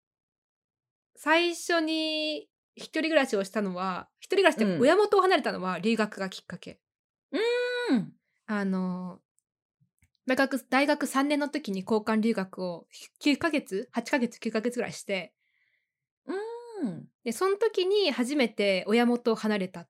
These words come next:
Speaker 1: ていう。
Speaker 2: はいはいはい。
Speaker 1: で、で、もともとずっと一人暮らししたかったんだけど、なかなか、う-、あの、私も実家から大学まで通える距離だったのよ。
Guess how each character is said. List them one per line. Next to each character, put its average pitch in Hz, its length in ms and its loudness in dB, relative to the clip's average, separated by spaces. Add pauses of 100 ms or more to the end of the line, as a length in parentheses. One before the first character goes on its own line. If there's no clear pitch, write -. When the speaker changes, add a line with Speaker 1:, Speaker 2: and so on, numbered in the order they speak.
Speaker 1:
て 185 80 -8
い 170 220 -12
う。 - 120 -20
Speaker 2:
は 233 160 0
い 180 60 -4
は 170 180 -2
い 160 60 -6
は 156 160 -8
い。 - 140 -14 (160)
Speaker 1:
で、 370 340 4 (1080)
で、 262 60 -2
も 254 120 6
と 466 100 6
も 554 120 6
と 359 120 6
ず 254 100 2
っ - 40 -6
と - 140 -2
一 - 20 0
人 - 60 -16
暮 339 120 4
ら - 20 4
し - 120 -8
し - 40 -16
た 330 120 2
か 302 80 4
っ - 80 -4
た 196 80 -2
ん 190 40 -2
だ 180 80 -4
け 185 100 -8
ど、 185 200 0
な 208 140 0
か 294 80 4
な 320 160 0
か、 302 480 4
う-、 - 40 -10 (360)
あ 202 80 -4
の、 190 80 -2
私 311 260 2
も 302 140 2 (200)
実 254 300 -10
家 370 140 0
か 381 140 6
ら 349 240 6
大 240 180 4
学 247 180 -2
ま 240 120 0
で 190 100 -8
通 - 160 2
え 302 100 8
る 330 100 2
距 330 100 0
離 240 100 4
だ 190 40 -2
っ - 40 -20
た 180 80 -20
の - 60 -16
よ。 190 100 -18